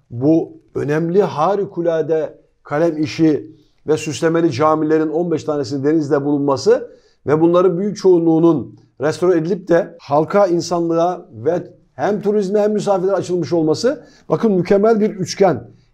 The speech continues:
inanç turizm üçgeni oluşturuyor. En önemlilerinden bir tanesi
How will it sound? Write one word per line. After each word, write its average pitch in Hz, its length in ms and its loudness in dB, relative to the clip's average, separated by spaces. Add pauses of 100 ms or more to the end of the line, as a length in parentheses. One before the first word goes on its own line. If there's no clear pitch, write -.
(100)
inanç 202 360 0
turizm 208 340 -4
üçgeni 175 280 -2
oluşturuyor. 113 460 -6 (140)
En 226 120 6
önemlilerinden 180 720 4
bir 143 60 -6
tanesi 139 640 -4